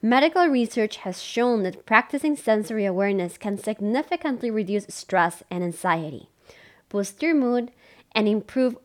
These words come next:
overall well-being. It's like a mini vacation for your mind, and who wouldn't want that? So, in a world that often feels like it's moving at warp speed,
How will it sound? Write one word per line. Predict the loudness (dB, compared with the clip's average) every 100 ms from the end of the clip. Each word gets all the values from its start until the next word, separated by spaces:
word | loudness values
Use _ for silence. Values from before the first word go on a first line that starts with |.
| -2
overall | 2 2 4 4 4 2
well-being. | -2 -4 -4 -6 -8 -14 -20 _ _ _ -20 -20 -2
It's | -2 0 -2
like | 0
a | 2
mini | 4 2
vacation | 0 -4 -4 -4 -2 -4
for | -2 0
your | 0
mind, | 0 -2 -6 -14 -6
and | -2 -2
who | -2 2 4 6
wouldn't | 6 4 2
want | 0 -2 -4
that? | -8 -10 -18 -20 _ _ _ _ _ _ _ _
So, | -6 6 8 8 4
in | 4
a | 4
world | 6 8 8
that | 6 0 6
often | 4 6 0
feels | 2 2 2
like | 0
it's | -2 -2
moving | 0 2 0
at | 0
warp | 2 4 4 0
speed, | -10 -8 -8 -8 -20